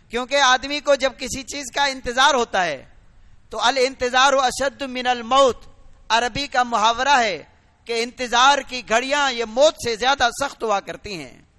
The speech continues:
اب اللہ کے رسول صلی اللہ علیہ وسلم کو شعبان کا انتظار ہے،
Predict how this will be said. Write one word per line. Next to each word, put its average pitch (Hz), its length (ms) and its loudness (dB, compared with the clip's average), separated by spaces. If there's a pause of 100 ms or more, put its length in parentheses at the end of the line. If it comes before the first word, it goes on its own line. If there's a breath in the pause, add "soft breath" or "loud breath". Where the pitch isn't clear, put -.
(680)
اب 262 160 2
اللہ 294 320 2
کے 277 100 2
رسول 277 320 0
صلی 254 140 -6
اللہ 262 120 -2
علیہ 247 200 0
وسلم 277 200 -8
کو 277 140 -2
شعبان 262 520 0
کا 277 140 -4
انتظار 262 440 2
ہے، 202 200 0